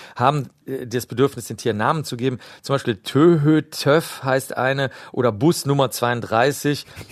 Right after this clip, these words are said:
und, äh, natürlich so normale, na, Jacqueline et cetera. Also da, wir haben eine ganze Liste, die die Studierenden dann immer erweitern. Da die sich aber häuten, die Tiere werden ja, wenn die älter werden, werden die größer und dann platzt die Haut auf und dann, äh, werfen sie die ab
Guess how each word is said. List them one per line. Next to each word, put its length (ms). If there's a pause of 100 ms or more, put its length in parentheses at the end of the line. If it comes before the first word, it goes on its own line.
und, 360
äh, 120
natürlich 440
so 100
normale, 400
na, 80
Jacqueline 640 (100)
et 140
cetera. 400
Also 260
da, 240 (100)
wir 200
haben 100
eine 80
ganze 280
Liste, 440 (400)
die 160
die 80
Studierenden 480
dann 140
immer 180
erweitern. 480 (220)
Da 120
die 100
sich 120
aber 220
häuten, 560
die 80
Tiere 280
werden 200
ja, 180
wenn 100
die 120
älter 320
werden, 340
werden 240
die 120
größer 440
und 140
dann 200
platzt 280
die 80
Haut 180
auf 220
und 100
dann, 240 (300)
äh, 240
werfen 260
sie 100
die 120
ab 220